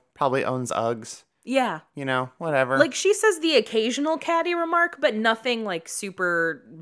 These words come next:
Speaker 2: biting and terrible.
Speaker 1: There's not really, her biggest crime in this movie is that, um, she is a quote-unquote slut.
Speaker 2: Yeah, that's her big thing, is because she's popular and has a boyfriend, therefore she
Speaker 1: It's
Speaker 2: has
Speaker 1: because
Speaker 2: to be
Speaker 1: she
Speaker 2: a
Speaker 1: does
Speaker 2: slut.
Speaker 1: dirty things.
Speaker 2: But also,
Speaker 1: <sighs>
Speaker 2: like,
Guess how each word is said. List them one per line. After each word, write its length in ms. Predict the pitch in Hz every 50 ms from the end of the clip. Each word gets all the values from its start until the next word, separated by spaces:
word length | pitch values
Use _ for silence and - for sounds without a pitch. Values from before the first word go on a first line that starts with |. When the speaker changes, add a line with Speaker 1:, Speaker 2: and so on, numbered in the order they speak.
| 151 139
Speaker 2:
biting 420 | 160 156 170 170 170 165 165 160
and 100 | 147 147
terrible. 480 | - - 180 190 185 170 156 156 151 151
Speaker 1:
There's 180 | - 233 220
not 160 | - 202 185 156
really, 300 | 170 165 160 160 - -
her 140 | 156 190
biggest 340 | 185 202 190 185 165 - -
crime 240 | - 151 135 127 127
in 60 | 127 127
this 120 | 120 -
movie 360 | 127 120 120 117 117 113 - 101
is 220 | 110 101 101 98
that, 340 | 113 110 107 107 107 107 -
um, 260 | - 104 104 98 98 - - - -
she 220 | - - - 123 120
is 120 | 117 104 113
a 60 | 101
quote-unquote 580 | - - 208 196 165 135 - - 131 - - - - _
slut. 560 | - - - - - - - - - - - - _ _ _ - - _
Speaker 2:
Yeah, 240 | 185 190 185 143 85 - - _
that's 240 | - 170 165 - -
her 120 | 196 165
big 220 | 147 160 156 147 147
thing, 220 | - 151 143 139
is 100 | 143 139
because 320 | - - 180 - - 170 -
she's 240 | - 190 175 160
popular 400 | - - 170 147 - 170 160 147
and 80 | 147 147
has 160 | 151 147 165
a 40 | 151
boyfriend, 360 | - 117 - - - 90 104 107
therefore 280 | 107 - - - - -
she 120 | - -
Speaker 1:
It's 60 | 165 160
Speaker 2:
has 100 | 156 -
Speaker 1:
because 160 | - 190 180
Speaker 2:
to 40 | 151
be 40 | - -
Speaker 1:
she 40 |
Speaker 2:
a 40 | 175 165
Speaker 1:
does 200 | 180 180 160 -
Speaker 2:
slut. 80 | -
Speaker 1:
dirty 280 | 160 160 160 156 160 143
things. 880 | - 151 143 156 165 151 131 131 135 151 165 160 - - - - - -
Speaker 2:
But 140 | 254 262 254
also, 400 | 262 277 269 - 311 302 285 294
Speaker 1:
<sighs> 140 | 277 240 214
Speaker 2:
like, 120 | 190 175